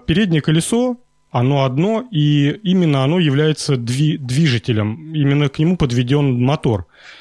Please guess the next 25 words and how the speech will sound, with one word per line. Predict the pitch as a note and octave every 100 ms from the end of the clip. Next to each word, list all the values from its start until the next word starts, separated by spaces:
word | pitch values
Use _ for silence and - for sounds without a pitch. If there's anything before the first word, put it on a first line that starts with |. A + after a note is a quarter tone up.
| - -
И | B2+
самая | - - F3+ D#3+
хитрость | - A#3+ E3+ C3+
заключается | C3+ C3+ D#3+ C#3+ C#3
в |
том, | - G#3+
что | - D#3+
это | D#3+ D#3+ C#3+
колесо | D3 C#3+ B3
поворачивается | A#3 C#3+ C3 D#3 F#3+ F3 D#3+ - - C#3
на | C3 C#3+ F3
триста | D#3+ D#3 D#3+ -
шестьдесят | D3+ B2 D#3 D3
градусов. | C#3+ G#2+ B2
То | -
есть | C#3 -
рулём | D#3+ A#3 A3+
его | D3+
можно | F3 F3 E3+
крутить, | D#3 D3+ - A3
вращать, | A#2+ B2+ C#3 - G3 G3 -
э, | C#3+ A#2+ A#2 A#2 A#2 A#2 C3 - _
в | C3
любом | C#3 C#3 F3+ E3
направлении. | D3+ D3 D3 F3+ G3 D#3 B2